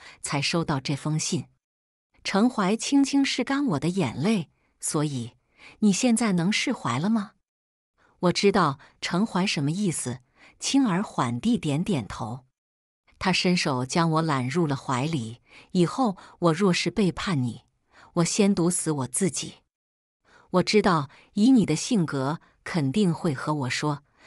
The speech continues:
所有男人追求一个女人的时候都这样说。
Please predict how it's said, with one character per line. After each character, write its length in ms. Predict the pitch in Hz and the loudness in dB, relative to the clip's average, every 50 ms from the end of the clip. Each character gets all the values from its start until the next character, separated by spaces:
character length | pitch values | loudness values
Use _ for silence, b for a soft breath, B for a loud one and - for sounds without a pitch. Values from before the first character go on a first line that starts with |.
| b b b | b b b
所 220 | b - - 208 | b 2 4 4
有 160 | 214 202 160 | 4 4 4
男 260 | 143 147 147 147 160 165 | 2 2 2 2 2 2
人 180 | 165 156 156 | 0 0 0
追 200 | - - 196 190 | 0 0 0 0
求 240 | 185 - - 151 147 | 0 -2 -4 -4 -2
一 120 | 143 151 | -2 -2
个 140 | 160 - 190 | 0 0 0
女 180 | 165 151 135 120 | 2 2 0 0
人 160 | 120 131 131 | -2 -2 -2
的 80 | 147 165 | -2 -2
时 200 | 160 - 143 131 | -2 -4 -6 -6
候 240 | - 135 117 123 B B B B B B | -4 -4 -6 -6 B B B B B B
都 160 | - 196 190 | -2 -2 -2
这 140 | - 226 202 | 0 -2 -2
样 160 | 156 127 127 | -2 -2 -2
说。 340 | - - 135 123 120 - | -4 -4 -4 -6 -6 -8